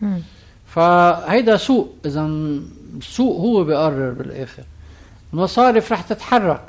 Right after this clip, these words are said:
Speaker 2: وإلا بتخسر دورة.
Speaker 1: هل الأزمة ما رح تنتهي إلا ما الدولة تعترف بخسارتها، مصرف لبنان يعترف بخسارته والمصارف؟ يعني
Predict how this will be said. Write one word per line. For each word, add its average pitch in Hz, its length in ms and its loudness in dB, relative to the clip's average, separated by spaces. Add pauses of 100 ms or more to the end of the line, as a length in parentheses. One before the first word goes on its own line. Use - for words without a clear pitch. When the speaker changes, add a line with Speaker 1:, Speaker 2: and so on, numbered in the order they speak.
(160)
Speaker 2:
وإلا 170 300 0
بتخسر - 380 -6
دورة. 165 360 -2 (720)
Speaker 1:
هل 240 240 2
الأزمة 214 400 2
ما 208 120 2
رح 226 120 -2
تنتهي 190 600 -2
إلا 190 180 0
ما 180 80 -2
الدولة 190 380 2
تعترف 190 460 -4
بخسارتها، 185 640 -4 (120)
مصرف 202 340 -6
لبنان 190 260 -2
يعترف 185 320 -6
بخسارته 185 440 -8
والمصارف؟ 180 680 -4
يعني 165 220 -4